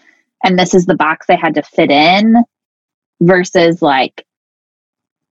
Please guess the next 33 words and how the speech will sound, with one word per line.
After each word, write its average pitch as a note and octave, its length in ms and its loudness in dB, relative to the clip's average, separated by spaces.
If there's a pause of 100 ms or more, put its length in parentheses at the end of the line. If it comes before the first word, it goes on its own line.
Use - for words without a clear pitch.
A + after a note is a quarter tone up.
(140)
like, F#3 160 2
there F#3+ 100 2
was F#3 120 2
always F3 400 2
something E3+ 360 -4
you D#3+ 100 -6
had D3+ 160 -4
to D3 60 -4
be, D3 120 0
like, - 160 -2
chasing A#3 580 0
versus F3 320 -2
getting D#3+ 260 -4
to D#3 140 -2
truly E3+ 680 2
live D3 400 0
in E3+ 140 -2
the C#3 220 -4 (720)
talent D#3+ 460 -2 (720)
space D3 560 -2
that C#3+ 160 -2
you D3+ 400 2 (180)
thrive - 340 -2
in. C4 380 2 (500)
Did F#3+ 200 2
you G#3+ 180 4
feel C4 240 0
like F3 440 -2 (340)
the F#3 100 0
shift - 680 -4
from D3+ 360 -4
corporate D3 680 -2 (260)
to C#3+ 540 0